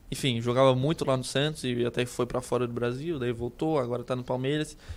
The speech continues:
e não co-, tava conseguindo ano passado, por exemplo, não conseguiu desenvolver um bom futebol. Esse ano, pelo menos no começo agora da temporada, eu posso tá queimando minha língua,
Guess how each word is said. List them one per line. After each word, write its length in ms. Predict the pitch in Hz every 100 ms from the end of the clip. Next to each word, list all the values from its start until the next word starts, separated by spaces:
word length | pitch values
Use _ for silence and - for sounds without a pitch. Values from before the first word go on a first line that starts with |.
| -
e 100 | 143
não 160 | 156
co-, 140 | 156 170
tava 240 | 156 156
conseguindo 360 | 156 156 147 151
ano 120 | 151
passado, 440 | 147 - 131 147
por 160 | 143 131
exemplo, 300 | 131 135 143
não 100 | 139
conseguiu 360 | 151 156 147 151
desenvolver 320 | 147 143 143
um 100 | 147
bom 140 | 147
futebol. 480 | 147 151 165 131 - - - - - -
Esse 320 | - 135 -
ano, 160 | 143 170
pelo 200 | 156 143
menos 240 | 143 151 139
no 80 |
começo 400 | 143 139 139 156
agora 160 | 147 135
da 80 | 131
temporada, 560 | 131 127 123 131 160
eu 60 | 123
posso 180 | 131 127
tá 100 | 135
queimando 300 | 135 131 131
minha 140 | 143
língua, 260 | 143 156